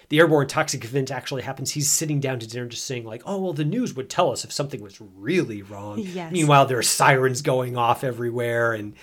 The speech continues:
Speaker 1: and that, I think, is Baumbach really doing excellent work at, at capturing what DeLillo, DeLillo is saying, is that there's, there's something in, uh, American society where we try to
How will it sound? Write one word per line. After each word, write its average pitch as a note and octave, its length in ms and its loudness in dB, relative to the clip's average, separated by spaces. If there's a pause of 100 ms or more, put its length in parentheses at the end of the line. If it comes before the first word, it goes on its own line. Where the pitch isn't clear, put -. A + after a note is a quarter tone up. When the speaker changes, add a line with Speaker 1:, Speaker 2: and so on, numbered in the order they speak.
(240)
Speaker 1:
and B2+ 440 -4 (580)
that, D#3 440 2
I D#3+ 120 0
think, D3 380 -2
is A#2+ 120 -6
Baumbach A#2 540 -2 (140)
really C#3+ 640 0 (680)
doing C3 600 0 (300)
excellent A#2+ 480 -4
work A#2 300 -4 (120)
at, A2 360 -10 (120)
at - 480 -8 (300)
capturing D3 360 0
what B2+ 140 -4
DeLillo, A2+ 500 -6 (100)
DeLillo C#3+ 540 4
is A#2 100 -2
saying, A2+ 240 -2
is G#2 100 -8
that G#2 200 -10 (340)
there's, B2 420 -2 (260)
there's C3+ 260 0
something G#3 440 2
in, A#2+ 760 0 (300)
uh, A2 400 -6
American B2+ 460 0
society A#2 460 -4
where G#2+ 160 -10
we A2 160 -8
try D3 240 -4
to A#2+ 440 -4